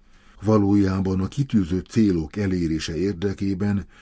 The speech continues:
nem az eredmények mozgatnak bennünket, hanem az, hogy megtört emberek elé állunk, akik nem találják a helyüket. Fogadjuk őket szívesen.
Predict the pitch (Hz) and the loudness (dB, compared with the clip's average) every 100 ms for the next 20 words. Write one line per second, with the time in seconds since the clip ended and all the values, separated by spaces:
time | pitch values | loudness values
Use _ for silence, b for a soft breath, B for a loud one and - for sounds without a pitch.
0 | B 143 123 92 107 101 80 71 82 82 | B 2 2 2 -2 -2 -4 -4 -4 -4
1 | 76 73 95 85 85 - 80 69 80 85 | -6 -6 -8 -6 -8 -8 -10 -8 -6 -4
2 | 85 90 - 98 - - b b 101 98 | -2 -4 -4 -6 -8 -18 b b -4 -2
3 | 87 90 104 123 - b b 104 104 110 | -2 -2 -4 -4 -8 b b 0 2 2
4 | 147 - 92 85 - 101 98 85 78 78 | 2 0 -4 -4 -2 -2 -2 -4 -6 -8
5 | 95 87 76 69 69 87 92 104 127 - | -8 -6 -4 -6 -8 -6 -2 -2 -2 -6
6 | b - 113 143 139 101 78 90 85 82 | b -6 -4 -2 -2 -4 -4 -6 -6 -6
7 | 82 80 80 82 80 76 65 65 65 - | -6 -8 -8 -8 -6 -6 -8 -10 -14 -16
8 | - - b b b b - 113 95 95 | -20 -20 b b b b -4 -2 0 -2
9 | 95 98 107 98 101 - 120 113 82 69 | -2 -2 0 -2 -4 -2 2 2 2 -8
10 | - 71 67 | -12 -12 -12